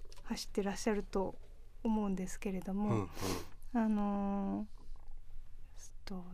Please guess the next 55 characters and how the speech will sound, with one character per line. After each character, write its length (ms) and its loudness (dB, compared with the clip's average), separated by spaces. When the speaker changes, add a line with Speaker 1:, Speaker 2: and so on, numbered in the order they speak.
Speaker 1:
テ 200 6
ー 40 6
ピ 160 8
ン 100 6
グ 140 6
と 140 4
か 280 -4
サ 180 2
ポ 240 6
ー 60 8
タ 200 8
ー 20 8
と 160 2
か、 300 -2
そ 160 2
の 140 4
体 640 10
の、 400 8
え 120 0
っ 120 -4
と、 140 -4
筋 240 10
肉 540 10
の 160 8
疲 260 2
れ 140 4
を 180 0
こ 360 -4
う、 40 -10
軽 180 8
減 220 2
さ 140 0
せ 160 -2
る 100 -6
と 140 -6
か、 240 -2
Speaker 2:
う 40 2
ん 100 2
う 40 -4
ん。 40 -2
Speaker 1:
そ 60 2
れ 80 4
か 140 8
ら、 80 12
ま 180 10
あ、 60 -4
怪 160 4
我 180 10
を 80 6
し 160 4
な 180 10
い 80 8
よ 160 6
う 40 6
に 400 8